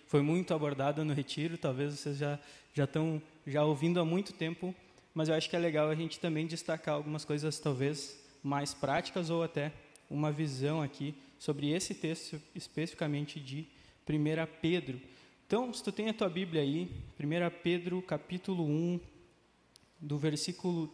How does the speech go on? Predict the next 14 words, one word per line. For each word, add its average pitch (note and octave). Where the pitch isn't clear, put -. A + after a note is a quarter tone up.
treze F#3+
até D3+
o F#3
vinte F3+
e -
três, F3+
são D#3
dez E3+
versículos F3
que -
a -
gente D#3
vai D3+
ler. D3